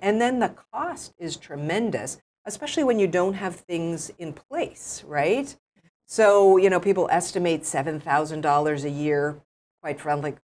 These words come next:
frankly, for Hawaii, that's low. That is low. How are you going to, to make all of this happen? So we see for employers, and that's why we really started this worksite wellness program, that you have several things. The employees are totally stressed out.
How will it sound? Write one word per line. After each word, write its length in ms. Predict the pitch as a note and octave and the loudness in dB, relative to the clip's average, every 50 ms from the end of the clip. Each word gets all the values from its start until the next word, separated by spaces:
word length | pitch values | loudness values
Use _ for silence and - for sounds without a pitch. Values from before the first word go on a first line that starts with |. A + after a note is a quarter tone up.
| _ _ | _ _
frankly, 300 | - D#3+ D3+ - E3 D#3 | -14 -12 -8 -6 -6 -6
for 160 | D#3 D#3 D#3 | -4 -6 -4
Hawaii, 260 | D#3 D3 C#3+ D3 C#3+ | -2 0 2 2 2
that's 260 | C3+ C3+ C#3 C#3 - - | 2 0 -4 -4 -6 -12
low. 360 | A#2+ B2 E2 B1+ A#1+ A1+ - _ _ _ _ _ | -14 -12 -10 -10 -10 -12 -14 _ _ _ _ _
That 140 | - A#3 G#3 | -6 -4 -2
is 140 | F#3 D3+ - | -2 -4 -4
low. 420 | A2+ F#2 F#2+ F#2 - A1+ A1+ - - _ _ _ _ _ _ _ _ _ _ | -8 -10 -8 -8 -8 -10 -10 -12 -16 _ _ _ _ _ _ _ _ _ _
How 320 | _ - - G#3+ G#3+ A3+ A#3 | _ -4 0 2 4 4 4
are 60 | A3+ | 2
you 180 | G#3+ G#3 G#3+ | 2 0 -2
going 380 | F3+ D3+ F3+ F3 F3+ F3 F3 F3 | -2 0 0 0 2 0 0 -2
to, 220 | F3 - F3+ D#3+ | -2 -2 -2 -2
to 200 | C#3+ D3+ - F3 | -2 -2 -6 -6
make 340 | D3+ D3+ D3 C#3 C#3 C#3 - | -6 -4 -2 -2 -2 -2 -4
all 240 | - - C3 C3 C3 | -4 -2 -2 0 -2
of 140 | C3 B2 - | -4 -6 -8
this 180 | A#2+ A#2+ - | -10 -10 -10
happen? 420 | - D3 C#3+ C#3 C#3 - B2+ A2 - | -8 -4 -4 -6 -6 -6 -16 -18 -14
So 160 | - - A#3 | -6 -2 0
we 200 | A#3 A#3+ C#4 D#4 | 0 2 0 0
see 260 | E4 - - F#4+ F#4 | -2 -2 0 0 0
for 240 | F4+ F4+ - - - | 0 0 -4 -6 -4
employers, 720 | - F#3 F3+ E3+ - - G3 F#3+ G#3+ A3 G#3 D#3+ C#3 D3 D3+ | -2 -2 -4 -4 -8 -6 -2 0 2 4 4 4 2 0 -2
and 120 | F#3 G3 | -2 -2
that's 240 | A3 B3 D4 - - | -2 -4 -4 -4 -2
why 100 | D#4 C4 | 0 0
we 160 | A#3 G3 F3 | 2 4 2
really 400 | E3+ E3+ F3 F3 E3+ D3+ D3 C#3 - _ _ _ _ _ - | 2 2 2 2 2 0 -2 -4 -8 _ _ _ _ _ -18
started 640 | - - - - F#3+ G3 G3+ A3 G#3+ F#3+ D#3+ C#3 | -16 -12 -6 0 2 2 4 4 4 2 0 0
this 180 | D#3 D#3 D3 - | -2 -4 -4 -4
worksite 640 | E3 D3+ E3+ E3+ E3 E3 - - - D3+ D3 C3 | -2 0 0 0 0 -4 -6 -2 0 0 0 0
wellness 540 | - B2+ C3 B2 C3+ F3 G#3 G#3+ F#3 C3+ - - _ | -2 -4 -2 0 0 0 0 0 -2 -4 -6 -10 _
program, 360 | - B2 A2+ A#2+ C#3 C3+ D#3 | -12 -12 -8 -4 -4 -4 -2
that 180 | E3+ F3+ F3 - | -2 -2 -2 -2
you 20 | |
have 100 | A3 G#3+ | -4 -4
several 400 | G#3+ - - F#3+ F#3+ A3 A3 F#3 | -4 -2 0 0 2 2 2 0
things. 380 | - - - A#2+ E2 C2 - - _ _ _ _ _ _ _ _ - | 0 -4 -8 -12 -12 -12 -14 -20 _ _ _ _ _ _ _ _ -2
The 80 | E3+ F3+ | 0 0
employees 520 | E3+ E3 - - G3 G#3+ B3+ C4+ A3 F3+ | 0 0 0 4 4 6 6 4 2 0
are 120 | F3+ D#3 D3+ | -2 -2 -2
totally 420 | - F3 D#3 D3+ D#3 D3 D3 C#3+ | -2 -4 -4 -2 -2 0 -2 -2
stressed 480 | C#3 - - - C#3+ C3+ C3 C3 - - | -2 -4 -6 -2 -2 -2 -2 -4 -8 -10
out. 320 | E2+ C2+ A#1+ G2+ E3 - | -8 -6 -6 -6 -6 -8